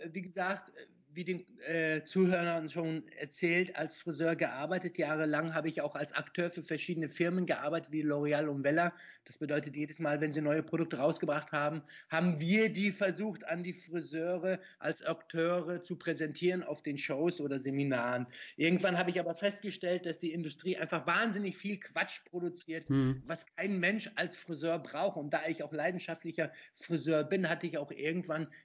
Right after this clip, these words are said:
Speaker 1: die Nase voll, irgendwie das hundertste Gel und die zwanzigste
Speaker 2: <laughs>
Speaker 1: Shampooflasche oder was weiß ich, den Leuten irgendwie zu verkaufen.
Speaker 2: Ja.
Speaker 1: Äh, und, äh, irgendwann kam ich, wie gesagt, auf die Idee, eine eigene Marke zu produzieren oder zu entwickeln. Und mir war es wichtig,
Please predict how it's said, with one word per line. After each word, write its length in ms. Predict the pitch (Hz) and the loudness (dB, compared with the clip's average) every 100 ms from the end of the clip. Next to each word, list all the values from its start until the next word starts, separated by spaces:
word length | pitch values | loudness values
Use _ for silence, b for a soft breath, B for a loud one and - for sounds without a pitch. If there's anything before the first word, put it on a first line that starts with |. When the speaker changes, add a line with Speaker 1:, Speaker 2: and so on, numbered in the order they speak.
| _ | _
Speaker 1:
die 80 | 143 | 0
Nase 340 | 147 160 - | 2 2 0
voll, 340 | - 143 147 170 - - | -6 0 2 0 -6 -8
irgendwie 260 | 147 147 | -8 -4
das 160 | 151 143 | -4 -2
hundertste 520 | 143 196 175 - 175 | 2 4 4 2 -2
Gel 260 | 135 160 180 | 2 2 2
und 140 | 147 | 0
die 80 | 147 | -2
zwanzigste 680 | - 156 170 175 - 147 143 - | 0 0 2 -2 2 0 0 -6
Speaker 2:
<laughs> 540 | - - - 160 170 | 4 6 8 4 2
Speaker 1:
Shampooflasche 300 | 147 160 - 165 | -2 -4 2 4
oder 140 | 143 | 4
was 180 | 156 156 | 4 0
weiß 180 | 151 185 | 0 0
ich, 80 | 170 | -2
den 120 | 151 | 2
Leuten 300 | 143 165 160 | 4 4 2
irgendwie 380 | 135 151 156 165 | 0 0 2 -2
zu 140 | - | -4
verkaufen. 720 | 147 143 - 143 170 180 180 143 | -2 -4 0 4 4 4 0 6
Speaker 2:
Ja. 260 | 135 127 135 - | 8 8 4 -2
Speaker 1:
Äh, 160 | 156 156 - b b b | 2 2 0 b b b
und, 200 | - 185 | -2 -2
äh, 280 | 180 170 - - - | 2 0 -2 -10 -4
irgendwann 280 | 175 226 233 | 2 4 4
kam 240 | 196 208 240 | 4 2 2
ich, 100 | 175 | -4
wie 60 | |
gesagt, 220 | 202 208 196 | -2 -2 -2
auf 140 | 196 | -4
die 140 | 214 | -4
Idee, 220 | 196 196 190 | -2 0 2
eine 260 | 196 - | 0 0
eigene 280 | 180 208 220 | 0 0 -2
Marke 500 | 185 170 190 208 240 | -4 -4 -4 -4 -8
zu 120 | - - | -10 -14
produzieren 760 | 226 226 214 - 220 233 240 | -10 -10 -10 -12 -4 -2 -2
oder 200 | 180 185 | -6 -6
zu 120 | 185 175 | -4 -2
entwickeln. 480 | 190 - 214 233 | -2 -2 -2 -2
Und 120 | 214 190 | 0 2
mir 280 | 202 214 | 4 4
war 220 | 190 190 185 | 4 4 4
es 240 | 185 170 | 2 -2
wichtig, 520 | 220 233 - 220 185 | 0 0 -4 -8 -8